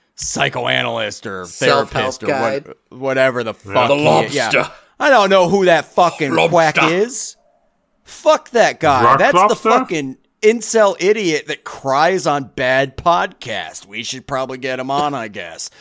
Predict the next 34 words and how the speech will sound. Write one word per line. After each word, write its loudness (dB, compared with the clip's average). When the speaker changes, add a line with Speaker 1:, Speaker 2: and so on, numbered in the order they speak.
Speaker 2:
<laughs> -12
Speaker 1:
Fucking, 0
like, -2
I 2
don't 0
know 2
who 0
he -6
is. 0
I 2
don't 0
know 0
who -8
the -4
fuck -6
Ben 0
Shapiro -4
is. 0
I'm -2
not 0
reading -2
Ben -4
Shapiro. -2
He's -4
not -2
doing -4
anything -4
in -6
the -6
media -2
that's -8
fucking -6
popular 0
Speaker 2:
owns 4